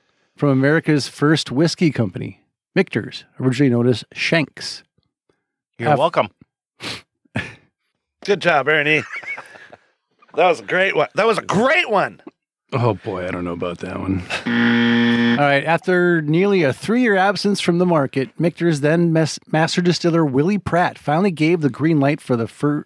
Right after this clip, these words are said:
Speaker 1: for the re-release of Michter's ten-year Straight Rye in April twenty fourteen.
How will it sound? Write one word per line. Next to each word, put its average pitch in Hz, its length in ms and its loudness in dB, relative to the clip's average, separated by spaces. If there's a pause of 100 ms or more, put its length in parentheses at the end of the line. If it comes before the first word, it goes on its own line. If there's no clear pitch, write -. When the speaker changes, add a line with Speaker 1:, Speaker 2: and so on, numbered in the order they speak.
(100)
Speaker 1:
for 147 160 0
the 120 80 -2
re-release 190 560 0
of 156 80 -2
Michter's 143 400 -2
ten-year 147 360 0
Straight - 280 -4
Rye 127 400 -4 (520)
in 113 80 -6
April 120 320 4
twenty 117 280 -2
fourteen. 110 640 -2